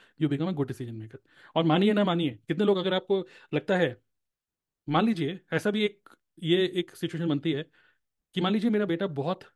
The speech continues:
पढ़ाई लिखाई कर रहा है, बहुत पढ़ाई लिखाई करी और वो मार्क्स उसके इतने अच्छे नहीं आए जितना हमने एक्सपेक्ट किया था, क्योंकि जब आप अच्छा काम करते हो तो हमारी एक्सपेक्टेशन बढ़ जाती है पेरेंट्स की। मेरी, हमारी एक्सपेक्टेशन बढ़ गई, "यार इसको नाइंटी परसेंट,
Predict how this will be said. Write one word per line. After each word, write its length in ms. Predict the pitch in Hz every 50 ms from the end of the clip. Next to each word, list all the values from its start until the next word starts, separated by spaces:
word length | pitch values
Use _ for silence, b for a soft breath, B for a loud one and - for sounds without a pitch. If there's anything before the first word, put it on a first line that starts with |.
| _ _ -
पढ़ाई 160 | 151 151 170
लिखाई 220 | 165 160 165 165 160
कर 120 | 147 127
रहा 120 | 123 139
है, 140 | 160 165 _ _ _ -
बहुत 140 | 156 170
पढ़ाई 140 | - 147 151
लिखाई 180 | 139 131 143 139
करी 220 | - 117 117 110 _ _ _ _ _ _ _ _ _ _ _ _ _ _ _ _ _ _ _ _ _ _ _ _ _ _ _ -
और 140 | - 180 165
वो 120 | 190 220
मार्क्स 420 | 208 185 180 185 - - - - _ -
उसके 200 | 196 165 - 208
इतने 180 | 190 185 185 170
अच्छे 200 | - - 180 165
नहीं 100 | 156 170
आए 60 | 175
जितना 400 | 156 156 160 170 170 170 - - -
हमने 200 | 151 147 170 180
एक्सपेक्ट 520 | - 165 - - - - - 202 - -
किया 180 | - 156 127 113
था, 160 | - 113 - _ _ _ _ -
क्योंकि 180 | 175 170 220
जब 200 | 165 208 220 226
आप 160 | 240 240 240 b b b b b
अच्छा 240 | b 170 - - 226
काम 160 | - 208 208
करते 200 | 202 202 185 -
हो 40 | 240
तो 80 | 240 220
हमारी 180 | 170 202 214
एक्सपेक्टेशन 400 | 208 - - 202 185 185 220 214
बढ़ 120 | 190 160 147
जाती 220 | 147 143 - 165
है 60 | 202
पेरेंट्स 300 | - - 160 165 170 165
की। 180 | - 208 208 - B B B B B B
मेरी, 140 | 156 160 175
हमारी 180 | 160 165 180 208
एक्सपेक्टेशन 280 | 180 - 196 156 190
बढ़ 80 | 190 151
गई, 80 | 185
"यार 120 | 208 220 220
इसको 200 | 202 - 214 214
नाइंटी 320 | 160 139 139 151 165 202
परसेंट, 320 | 202 - 160 - 180 175